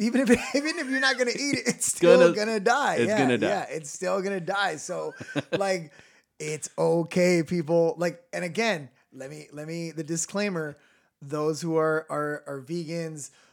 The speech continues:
Speaker 1: for, uh, strong religious, where they're like, "No meat whatsoever,"
Speaker 2: Yeah.
Speaker 1: or maybe because they've been diagnosed with some sort of problem by
Speaker 2: Or they
Speaker 1: a
Speaker 2: saw one
Speaker 1: doctor.
Speaker 2: YouTube video too many.
Speaker 1: <laughs> Or they saw one too. I mean,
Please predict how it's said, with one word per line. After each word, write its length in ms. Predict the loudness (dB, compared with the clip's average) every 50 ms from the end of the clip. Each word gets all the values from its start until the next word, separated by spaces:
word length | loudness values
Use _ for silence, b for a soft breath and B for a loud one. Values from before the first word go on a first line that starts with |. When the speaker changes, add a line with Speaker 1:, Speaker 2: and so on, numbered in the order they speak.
| b b
Speaker 1:
for, 460 | _ -4 -4 -2 -2 -2 -4 -6 -6
uh, 340 | -6 -6 -6 -6 -6 -8 -10 -12
strong 840 | -12 -10 -8 -8 -8 -8 -8 -4 -2 0 0 0 0 -2 -2 -4 -4
religious, 500 | -4 -2 -2 0 -2 0 0 -2 -4 -4
where 80 | -10 -8
they're 100 | -6 -4 -4
like, 200 | -4 -4 -6 -10
"No 300 | -10 -6 -4 -2 -2 -2
meat 240 | -4 -6 -8 -6
whatsoever," 800 | -6 -6 -6 -4 -4 -2 0 0 0 0 0 -2 -2 -2 -4 -4
Speaker 2:
Yeah. 60 | -6 -8
Speaker 1:
or 80 | -8 -8
maybe 500 | -6 -6 -6 -4 -4 -4 -4 -4 -6 -6
because 420 | -8 -10 -10 -8 -8 -8 -8 -10
they've 100 | -12 -12
been 100 | -14 -12
diagnosed 720 | -12 -10 -10 -10 -10 -12 -12 -10 -10 -10 -12 -12 -16 -18 b b b b b b b b b b _
with 180 | -10 -10 -8 -6
some 160 | -8 -8 -6
sort 220 | -4 -4 -4 -4
of 80 | -4 -12
problem 800 | -6 0 2 4 4 4 2 2 0 2 2 2 0 0 -2 -6
by 140 | -6 -4 -2
Speaker 2:
Or 20 | 0
they 100 | 0 0
Speaker 1:
a 40 |
Speaker 2:
saw 260 | 2 4 4 6 6 6
one 100 | 4 4
Speaker 1:
doctor. 140 | 4 2 2
Speaker 2:
YouTube 300 | 0 0 0 -2 -2 0
video 300 | -2 -2 -2 -2 -4 -4
too 160 | -4 -6 -4
many. 320 | -4 -2 -4 -4 -6 -10 _ _ _ _
Speaker 1:
<laughs> 180 | -20 -14 -10
Or 240 | -10 -6 -4 -4 -2
they 120 | -2 -2
saw 200 | 0 2 2 2
one 220 | 2 0 -2 -2 -2
too. 260 | -4 2 4 4 4
I 120 | 6 4 4
mean, 200 | 4 4 0